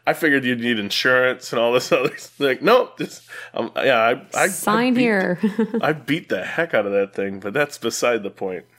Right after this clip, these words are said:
Speaker 2: Yeah, Bobcat would have been really cool. I've always wanted to, like, just knock over a whole bunch of stuff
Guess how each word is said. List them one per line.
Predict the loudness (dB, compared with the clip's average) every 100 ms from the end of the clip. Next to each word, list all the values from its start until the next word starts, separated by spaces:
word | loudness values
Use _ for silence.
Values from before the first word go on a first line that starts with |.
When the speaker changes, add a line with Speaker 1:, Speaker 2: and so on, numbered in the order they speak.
| -4
Speaker 2:
Yeah, | 0 2
Bobcat | 2 0 2 0
would | 2
have | 2
been | 2
really | 2 2 0
cool. | 0 2 2 2
I've | 2
always | 2 2
wanted | 2 2
to, | 2
like, | 2 2
just | 0 0
knock | 2 2 2 2
over | 2 2
a | 2
whole | 0
bunch | 0 0 -2
of |
stuff | -2 0 0 -2 -8